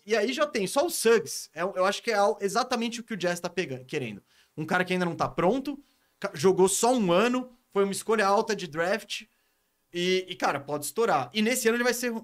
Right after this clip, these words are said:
não vai ser ele que vai fazer meu time ser animal. Então, eu acho que o Orlando tá na jogada. E o Spider,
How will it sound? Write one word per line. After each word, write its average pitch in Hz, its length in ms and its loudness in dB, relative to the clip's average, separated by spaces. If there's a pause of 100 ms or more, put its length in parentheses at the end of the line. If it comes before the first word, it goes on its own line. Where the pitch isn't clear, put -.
(540)
não 160 120 -8
vai 185 120 4
ser 202 140 2
ele 196 140 4
que 196 60 -8
vai 185 100 0
fazer 185 180 -4
meu 175 140 -2
time 170 180 -8
ser 175 140 -4
animal. 139 360 -4
Então, 165 380 -8 (480)
eu 240 80 -12
acho 233 160 -6
que 247 80 -10
o - 20 0
Orlando 220 240 2
tá 214 140 2
na 208 80 2
jogada. 170 400 2
E 247 100 -6
o 320 80 -2
Spider, 196 560 -2